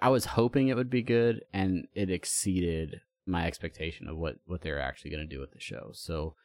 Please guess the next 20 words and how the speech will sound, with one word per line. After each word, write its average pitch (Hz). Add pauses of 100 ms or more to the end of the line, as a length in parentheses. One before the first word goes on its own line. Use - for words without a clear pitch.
(180)
and, 113
and 110
has 117
it, -
I'm 101
really 104
excited 87
for 87
season 87
two 82 (340)
because 87
I 87
feel 90
like 85
they're 80
just 85
gonna 85
be 82
able 80 (120)
to 80